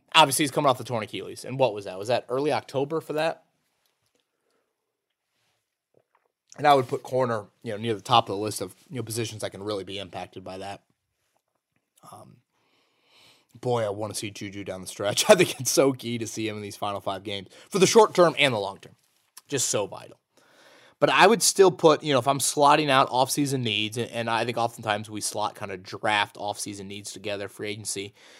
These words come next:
you gotta see how that actually plays out. But still on tier one for me would be wideout slash pass catcher and then D end. And again, that, that, that speed rush.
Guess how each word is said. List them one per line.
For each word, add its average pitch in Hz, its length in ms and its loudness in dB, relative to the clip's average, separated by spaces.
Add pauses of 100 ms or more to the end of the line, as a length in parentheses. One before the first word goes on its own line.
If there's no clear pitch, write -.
(320)
you 120 80 -12
gotta 110 180 0
see 117 140 -4
how 107 120 4
that 107 180 0
actually 101 240 -6
plays 104 280 -8
out. 107 320 2 (680)
But 131 260 -4
still 190 300 6
on 160 140 6
tier 151 260 2
one 131 240 2
for 123 160 -6
me 120 240 0
would 110 380 -6
be 110 500 -2 (500)
wideout 131 720 0
slash 113 480 -6
pass 117 300 0
catcher 110 440 -6
and 104 200 -10
then 101 140 -10
D 95 240 -12
end. - 240 -20 (640)
And 123 80 -6
again, 110 200 -4
that, 104 180 -4
that, 110 260 -6
that - 180 -8
speed 104 360 -8
rush. - 400 -16